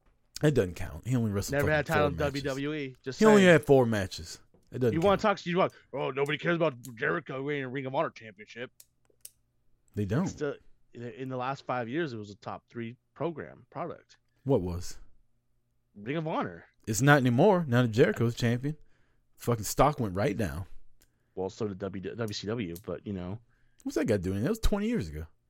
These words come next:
Speaker 2: Same thing happened. Just saying.
Speaker 1: Yeah, 'cause Vince bought it.
Speaker 2: Yeah, and Tony bought Ring of Honor.
Speaker 1: Yeah, and it sucks now.
Speaker 2: Ring of Honor's history is just as fucking,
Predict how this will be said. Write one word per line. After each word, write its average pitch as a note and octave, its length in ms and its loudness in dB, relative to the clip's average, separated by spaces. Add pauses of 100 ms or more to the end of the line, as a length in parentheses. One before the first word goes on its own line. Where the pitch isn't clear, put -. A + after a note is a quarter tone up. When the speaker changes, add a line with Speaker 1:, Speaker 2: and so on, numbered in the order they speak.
Speaker 2:
Same - 480 -6
thing A#2 180 0
happened. B2 380 -2 (140)
Just A2+ 160 -6
saying. B2 280 -2 (400)
Speaker 1:
Yeah, A3+ 140 2
'cause A#2 160 -2
Vince F3 240 0
bought D2 280 -10
it. - 60 -20 (500)
Speaker 2:
Yeah, E3+ 260 2 (220)
and A#2+ 300 2
Tony C3 240 6
bought D3 300 6
Ring D#3+ 200 4
of F#3 100 6
Honor. G#3 340 4 (240)
Speaker 1:
Yeah, E3+ 160 0 (120)
and G#2 140 0
it C3+ 60 -2
sucks A3+ 320 2
now. E2 180 -8 (600)
Speaker 2:
Ring D3 180 2
of D#3 100 4
Honor's F3+ 260 4
history D#3+ 320 -2
is D3+ 120 -6
just C#3+ 320 -2
as D3 160 -4
fucking, C3+ 680 -8